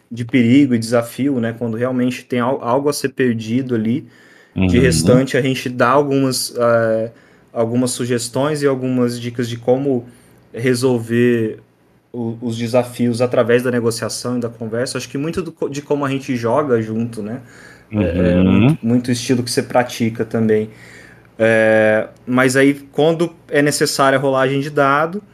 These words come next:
Speaker 1: vai tomar em conta ali um dado padrão.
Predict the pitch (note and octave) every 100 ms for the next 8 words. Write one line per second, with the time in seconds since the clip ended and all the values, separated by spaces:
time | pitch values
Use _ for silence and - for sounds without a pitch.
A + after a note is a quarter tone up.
0 | _ _ _ _ _ _ A#2+ C3 B2+ C#3
1 | C#3 C#3+ C#3+ C#3 B2+ C3 B2+ B2+ B2+ B2+
2 | C#3 - C3 B2 B2 E3+